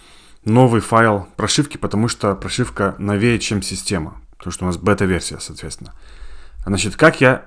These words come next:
выхожу из этой ситуации? Я открываю специальную программу китайскую, которая называется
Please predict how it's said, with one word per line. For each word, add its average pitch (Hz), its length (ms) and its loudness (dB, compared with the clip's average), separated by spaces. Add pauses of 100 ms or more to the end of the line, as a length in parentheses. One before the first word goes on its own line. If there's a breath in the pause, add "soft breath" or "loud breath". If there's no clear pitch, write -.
выхожу 107 400 0
из 104 180 -2
этой 98 240 -2
ситуации? 92 600 -4 (180)
Я 117 240 4
открываю 104 560 0 (720 soft breath)
специальную 95 500 0
программу 165 640 0 (640 soft breath)
китайскую, 123 560 0
которая 131 300 0
называется 113 600 0